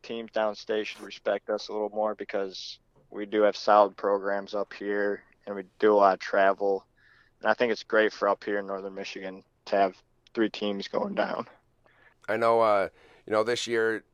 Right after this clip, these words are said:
Speaker 2: the, the teams here in Northern Michigan did get a little bit of a head start on a lot of the teams downstate. Um, even if it was just a few games, but at least got to practice together,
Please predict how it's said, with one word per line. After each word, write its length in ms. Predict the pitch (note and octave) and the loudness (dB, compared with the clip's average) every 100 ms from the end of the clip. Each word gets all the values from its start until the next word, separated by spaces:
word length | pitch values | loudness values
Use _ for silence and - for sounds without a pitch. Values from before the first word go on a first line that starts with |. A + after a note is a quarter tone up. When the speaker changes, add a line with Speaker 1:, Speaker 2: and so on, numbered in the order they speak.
| - | -16
Speaker 2:
the, 120 | C2 - | -14 -10
the 80 | G#2 | -10
teams 300 | - A#2+ A2+ | -4 -4 -2
here 160 | A#2 | -2
in 60 | G#2+ | 0
Northern 260 | A2 G2+ G#2+ | 0 0 -2
Michigan 420 | A#2+ C3 A2 G#2 | -2 -2 -4 -2
did 220 | B2+ C#3 | 0 2
get 140 | D3+ C#3+ | 6 6
a 40 | |
little 300 | C3 C3+ C#3 | 6 4 2
bit 160 | C3 C3+ | 2 2
of 120 | C3 | 4
a 100 | A#2+ | 4
head 240 | A2 A#2 | 4 -2
start 300 | G#2 - A2 | 0 0 2
on 120 | A2 F#2+ | 4 2
a 40 | |
lot 160 | F#2 F#2+ | 0 0
of 40 | |
the 80 | F#2+ | -2
teams 380 | E2+ G#2+ G2+ F#2+ | -6 -8 -8 -4
downstate. 680 | F#2 F2 E2 - G#2 G#2 D#2+ _ _ _ - | -2 -2 -6 -4 -2 -2 -6 _ _ _ -8
Um, 460 | D#2+ E2 E2+ D#2+ - | -2 0 -2 -4 -10
even 200 | - B2 | -4 -2
if 60 | A#2+ | 0
it 40 | |
was 140 | B2 A2 | 0 0
just 100 | A2 | -6
a 60 | |
few 180 | - G#2+ | -6 -6
games, 320 | G2+ G#2 G#2 | -2 -2 -4
but 140 | G2+ G2 | -4 -4
at 60 | |
least 140 | G#2+ A2+ | -2 -2
got 120 | A2+ | -4
to 60 | - | -4
practice 400 | - G#2 G2+ G2+ | -2 -2 -2 -12
together, 420 | F#2+ F#2 F2+ F2+ | -4 -4 -2 -6